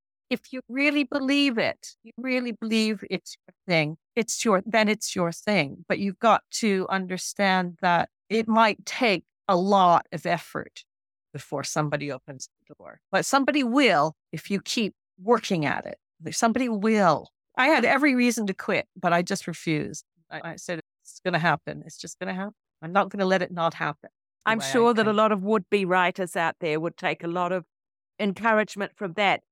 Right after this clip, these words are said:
Speaker 2: Now, that debut novel was one called The Lost Letter, and it was also
Speaker 1: Yes.
Speaker 2: a dual
Speaker 1: Yeah.
Speaker 2: timeline novel, like you've
Speaker 1: Yes.
Speaker 2: mentioned, The English
Speaker 1: Yes.
Speaker 2: Wife was.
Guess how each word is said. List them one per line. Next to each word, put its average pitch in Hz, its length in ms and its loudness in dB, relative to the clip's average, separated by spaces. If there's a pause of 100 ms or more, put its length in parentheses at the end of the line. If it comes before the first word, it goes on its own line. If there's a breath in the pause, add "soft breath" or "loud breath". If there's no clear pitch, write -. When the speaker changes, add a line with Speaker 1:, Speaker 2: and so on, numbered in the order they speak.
(160)
Speaker 2:
Now, 220 100 2
that 233 240 0
debut 294 420 2
novel 226 380 2
was 226 420 0
one 208 280 -6
called 202 420 -4
The 196 100 -4
Lost 196 460 -2
Letter, 190 400 -2
and 220 240 0
it 180 120 -4
was 233 300 0
also 226 380 -6
Speaker 1:
Yes. 170 280 0 (320)
Speaker 2:
a 185 100 0
dual 190 400 4
Speaker 1:
Yeah. 196 220 4
Speaker 2:
timeline 170 360 2
novel, 156 280 -4
like 170 280 -2
you've 165 200 -10
Speaker 1:
Yes. 185 260 4
Speaker 2:
mentioned, 170 240 -4
The 175 80 -2
English 170 160 2 (120)
Speaker 1:
Yes. - 80 -8
Speaker 2:
Wife 175 320 0
was. 131 300 -8